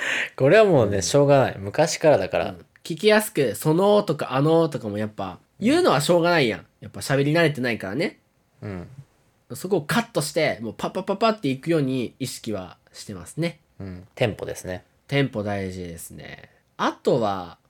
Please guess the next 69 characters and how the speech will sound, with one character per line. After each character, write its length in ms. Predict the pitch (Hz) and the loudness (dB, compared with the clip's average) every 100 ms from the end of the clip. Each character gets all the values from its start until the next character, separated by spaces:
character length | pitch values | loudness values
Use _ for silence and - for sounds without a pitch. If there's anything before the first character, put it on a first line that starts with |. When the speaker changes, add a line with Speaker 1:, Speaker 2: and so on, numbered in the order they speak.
| _ | _
Speaker 2:
そ 140 | _ 123 | _ -12
う 40 | |
だ 80 | 101 | -12
な、 140 | 92 | -12
先 260 | 98 139 208 | -14 -6 2
に 120 | 214 | 2
ち 80 | 214 | 2
ょ 20 | |
っ 20 | - | -4
と 80 | |
僕 260 | 120 107 135 | -6 -6 -6
が 240 | 135 135 | -2 -2
全 240 | 131 151 147 | -2 -2 -2
部 80 | 143 | -2
言 120 | 135 | -4
っ 20 | |
た 160 | 135 120 | -4 -6
方 80 | |
が 40 | 98 | -6
い 40 | |
い 20 | |
よ 80 | 85 | -8
な、 160 | 78 78 | -14 -20
後 160 | - - | -20 -20
か 120 | - | -20
ら。 120 | - - _ | -20 -20 _
あ、 240 | 165 139 - _ | -2 -2 -4 _
ま 320 | 165 156 98 _ | 0 0 -2 _
あ、 60 | 147 | 0
当 60 | |
た 80 | 226 | 2
り 120 | 226 | 4
前 180 | 220 214 | 4 6
の 100 | 208 | 4
こ 120 | 208 | 2
と 80 | 202 | 0
な 80 | 123 | -2
ん 40 | |
で 60 | 95 | -2
す 80 | - | -8
け 120 | 90 | -4
ど、 260 | 107 92 - _ _ | -4 -4 -10 _ _
Speaker 1:
は 140 | - | -12
い。 100 | 95 - _ _ | -12 -14 _ _
Speaker 2:
マ 200 | 196 269 | 4 4
イ 100 | 170 | 4
ク 200 | 143 113 | 2 0
は 140 | 92 | -4
買 140 | - 143 | -6 -4
っ 40 | |
た 100 | 135 | -4
方 60 | 107 | -4
が 100 | 85 | -6
い 60 | |
い。 80 | 73 _ _ | -14 _ _
Speaker 1:
マ 120 | 127 | -8
イ 60 | 123 | -6
ク 100 | - | -6
は 40 | 98 | -6
買 140 | 87 | -6
っ 20 | |
た 80 | - | -4
方 40 | 90 | -4
が 60 | |
い 40 | 82 | -4
い 20 | |
で 60 | - | -10
す 80 | 101 | -10
ね。 180 | 113 | -10